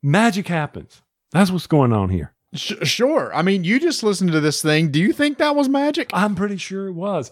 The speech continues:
Speaker 1: Almost as,
Speaker 2: All right.
Speaker 1: almost
Speaker 2: You're giving yourself a lot of credit here.
Speaker 1: I know. Almost as much magic that occurred over at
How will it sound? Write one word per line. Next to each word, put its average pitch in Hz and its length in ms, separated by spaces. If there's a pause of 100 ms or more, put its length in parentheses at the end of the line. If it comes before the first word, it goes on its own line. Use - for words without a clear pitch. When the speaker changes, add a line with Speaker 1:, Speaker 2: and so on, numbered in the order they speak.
(360)
Speaker 1:
Almost 175 480
as, 135 220
Speaker 2:
All 95 60
right. 139 360
Speaker 1:
almost 185 320
Speaker 2:
You're 113 60
giving 139 180
yourself 143 320
a 131 60
lot 143 180
of 120 80
credit 135 380
here. 98 100
Speaker 1:
I 151 100
know. 180 200
Almost 185 520
as 156 140
much 170 220
magic 160 340
that 113 260
occurred 151 320
over 147 260
at 101 140